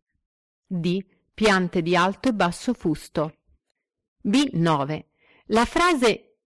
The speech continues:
"Insomma, gli interventi devono tendere a correggere le forze negative della natura e a stimolare quelle positive." Righe quarantatré, quarantaquattro. A.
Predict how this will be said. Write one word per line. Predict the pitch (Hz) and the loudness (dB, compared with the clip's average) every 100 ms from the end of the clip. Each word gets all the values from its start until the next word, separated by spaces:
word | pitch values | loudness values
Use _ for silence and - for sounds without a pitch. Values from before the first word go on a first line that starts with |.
| - | 0
"Insomma, | 208 208 - 160 147 147 | 0 0 0 0 0 0
gli | 165 | 2
interventi | 208 240 180 160 147 135 - | 2 2 2 0 0 -2 -2
devono | 175 180 185 | 0 0 0
tendere | 185 185 151 147 147 | 0 0 2 -2 -4
a | |
correggere | - 185 170 156 147 160 151 | -2 -2 2 0 0 -2 0
le | 160 | 0
forze | 226 240 - 170 | 0 -2 -2 -4
negative | 151 165 - 254 254 | -2 -2 0 2 2
della | 180 170 | 0 0
natura | 160 - 139 143 175 | -2 -4 -4 -4 -4
e | - | -2
a | 214 | -2
stimolare | - 240 233 190 139 185 | 0 2 4 2 0 -2
quelle | 196 180 202 | 0 0 2
positive." | 220 202 214 - 135 131 147 _ _ _ | 0 0 -4 -2 -2 -2 -6 _ _ _
Righe | 185 202 160 - _ | -2 0 -2 -4 _
quarantatré, | _ - 151 156 160 160 - 190 - | _ -6 -2 -2 -2 -4 -2 -4 -8
quarantaquattro. | - 220 214 208 196 147 123 - - 151 - _ _ _ _ _ _ _ _ _ _ _ _ _ _ _ _ _ _ | -4 -2 0 -2 -4 -4 -6 -8 -10 -10 -12 _ _ _ _ _ _ _ _ _ _ _ _ _ _ _ _ _ _
A. | 208 180 - _ | -2 -2 -4 _